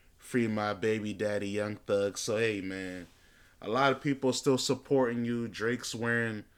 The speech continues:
shirts showing you love. Future's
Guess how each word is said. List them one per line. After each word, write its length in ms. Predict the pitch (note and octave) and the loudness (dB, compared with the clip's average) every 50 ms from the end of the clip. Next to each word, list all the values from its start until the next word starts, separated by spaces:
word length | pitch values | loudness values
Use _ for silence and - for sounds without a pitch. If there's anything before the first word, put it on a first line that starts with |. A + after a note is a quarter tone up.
| _ - - - - _ | _ -20 -20 -20 -20 _
shirts 680 | - - - - C#3+ B2 A#2 A#2 A#2 - - - - - | -8 -6 -2 0 2 2 2 2 0 -2 -4 -4 -4 -4
showing 500 | - - - C#3 A#2 A2+ A#2 A#2 A2+ A2+ | -4 -4 -6 -6 -6 -4 -4 -4 -4 -4
you 120 | A2+ A#2 | -4 -4
love. 520 | A2 A2 A2+ A#2 A#2 A#2 A#2 A#2 A#2 A2+ - | -4 -2 0 0 2 2 2 2 2 0 -2
Future's 880 | - - - A#2 A#2+ A#2+ A#2 - - B2+ A#2 A2+ A2 G#2 - - - | -6 -8 -2 0 0 0 0 -2 -2 -2 -2 -2 -2 -4 -6 -10 -12